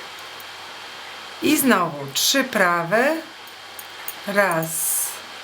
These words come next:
dwa i trzy.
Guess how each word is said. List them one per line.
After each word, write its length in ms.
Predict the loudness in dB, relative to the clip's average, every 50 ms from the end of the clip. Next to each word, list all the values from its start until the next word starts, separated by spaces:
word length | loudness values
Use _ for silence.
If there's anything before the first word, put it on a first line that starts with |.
| -14 -14 -14 -14 -14 -14 -14 -14 -14 -12 -12 -12 -12 -12 -12 -12 -14 -14 -14 -14 -14 -14 -14 -14 -14 -14 -14 -14 -14 -12 -14 -14 -14 -14 -14 -14 -14 -14 -14 -14 -14 -14 -14 -14 -14 -14 -14 -14 -14 -12 -12 -12 -12 -12 -14 -14 -10 -6 -4
dwa 460 | -4 0 2 4 4 4 2 0 -2 -4 -6 -10 -12 -14 -14 -14 -14 -14 -14 -14 -14 -14 -14 -14 -14 -14 -14 -14 -14 -14 -12 -12 -12 -12 -12 -12 -10 -10 -10 -10 -12 -14 -12 -14 -14 -14 -14 -14 -14 -14 -14 -14 -14 -14 -14 -14 -14 -14 -14 -14 -14 -14 -14 -14 -14 -14 -14 -14 -14 -14 -14 -14 -14 -6 0 2
i 160 | 2 2 2 2
trzy. 640 | 4 4 6 6 4 4 6 6 6 8 8 6 6